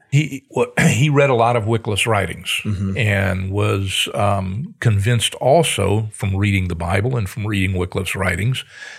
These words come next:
Speaker 1: that salvation was to an individual personal relationship with the Son of God who died on the cross for your sins.
Speaker 2: Mm-hmm.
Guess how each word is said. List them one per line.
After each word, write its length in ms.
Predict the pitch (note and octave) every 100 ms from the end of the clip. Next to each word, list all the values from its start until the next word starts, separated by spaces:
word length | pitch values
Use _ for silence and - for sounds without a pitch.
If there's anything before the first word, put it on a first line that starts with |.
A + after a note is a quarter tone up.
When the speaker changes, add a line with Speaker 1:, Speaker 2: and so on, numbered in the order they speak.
| -
Speaker 1:
that 320 | G2 G2+ G2+ - - _ - - -
salvation 720 | - A2+ A2 A2 G#2+ - A#2
was 240 | G#2 G2 -
to 220 | G#2+ G2
an 100 | F#2+ -
individual 600 | B2+ C3+ B2+ A2+ A#2+ G2
personal 400 | - G2+ - A2+
relationship 720 | G#2 G2 F#2 G#2 F2+ G#2 G2
with 100 | G#2
the 80 | G2
Son 220 | - G2+
of 80 | G#2+
God 240 | F#2+ F#2+
who 100 | F#2+
died 240 | F#2+ F#2 F#2
on 60 | F2+
the 40 |
cross 260 | - F#2 E2+
for 140 | -
your 100 | G2+
sins. 300 | - C#3+ C#3+
Speaker 2:
Mm-hmm. 300 | A#2 G2 F#2+